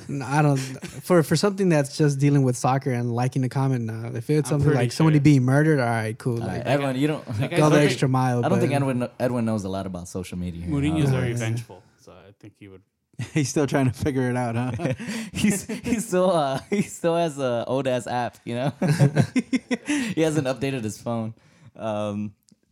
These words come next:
Speaker 3: let's go, <laughs> let's go back. Arsenal. Let's talk about Arsenal for a little bit.
Speaker 4: They're finally
Speaker 3: Arsenal,
Speaker 4: hitting stride,
Speaker 3: yeah,
Speaker 4: man. They're looking
Speaker 3: five one
Speaker 4: pretty good.
Speaker 3: Against
Speaker 2: Yeah.
Speaker 3: Fulham. It, it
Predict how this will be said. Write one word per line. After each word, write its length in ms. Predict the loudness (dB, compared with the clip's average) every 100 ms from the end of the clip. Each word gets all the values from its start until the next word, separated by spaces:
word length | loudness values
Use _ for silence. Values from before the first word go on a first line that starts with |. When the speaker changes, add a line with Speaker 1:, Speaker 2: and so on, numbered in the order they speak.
| _ -12
Speaker 3:
let's 160 | -12 -10
go, 80 | -12 -4
<laughs> 680 | -6 -6 -16 -16 -20 -16 -10
let's 140 | -6
go 160 | -2 -2
back. 360 | 0 -2 -4 -4
Arsenal. 520 | -2 -2 -2 -4 -6
Let's 140 | -8
talk 140 | -8 -6
about 180 | -4 -4
Arsenal 380 | -4 -4 -6
for 120 | -6 -4
a 60 |
little 160 | -2 -2
bit. 60 |
Speaker 4:
They're 100 | -2
finally 300 | 0 2 2 4
Speaker 3:
Arsenal, 120 | 4
Speaker 4:
hitting 140 | 2
stride, 340 | 2 0 0 2
Speaker 3:
yeah, 120 | 2
Speaker 4:
man. 300 | 2 0 -2 -2
They're 80 | 0 2
looking 80 |
Speaker 3:
five 80 | 2
one 180 | 2 2
Speaker 4:
pretty 200 | 0 0
good. 260 | 0 -2 -4
Speaker 3:
Against 300 | -6 -8 -4
Speaker 2:
Yeah. 180 | -4 -4
Speaker 3:
Fulham. 180 | -6
It, 40 |
it 40 | -4